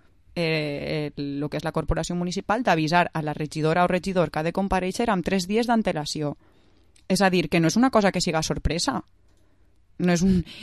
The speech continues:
ahir se votava si se feia la compareixença o no, va eixir que no, perquè ens ho van tombar els dos partits de l'equip de govern, la resta d'oposició van votar a favor, però vull que quede clar que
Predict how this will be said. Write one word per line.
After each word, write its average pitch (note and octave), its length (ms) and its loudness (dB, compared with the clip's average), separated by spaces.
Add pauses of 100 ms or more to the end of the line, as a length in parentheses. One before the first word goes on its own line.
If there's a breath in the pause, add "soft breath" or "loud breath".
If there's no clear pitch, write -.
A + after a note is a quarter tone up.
(180 loud breath)
ahir F#3 260 0
se G#3+ 140 4
votava G#3 380 6
si F3 140 -4
se D#3 160 -4
feia D#3+ 260 2
la E3+ 120 2
compareixença F3+ 720 2
o F#3+ 80 4
no, C4 240 4 (100)
va D#3 160 2
eixir E3 320 -2
que E3 140 2
no, A#3 240 4 (240)
perquè F3 260 2
ens E3 140 2
ho D#3 80 4
van D#3 180 2
tombar D3+ 380 2
els D3+ 220 -2
dos D3+ 140 0
partits D#3 320 -2
de D#3+ 80 0
l'equip D3+ 280 -4
de D3+ 100 0
govern, E3 420 4
la F#3 100 2
resta D3+ 260 -6
d'oposició D#3+ 520 -2
van D#3+ 160 2
votar D#3 260 0
a D3+ 60 0
favor, F3 360 0 (800 loud breath)
però E3+ 640 4
vull E3+ 180 0
que F3+ 140 2
quede F3 200 2
clar E3+ 240 0
que A#3 400 2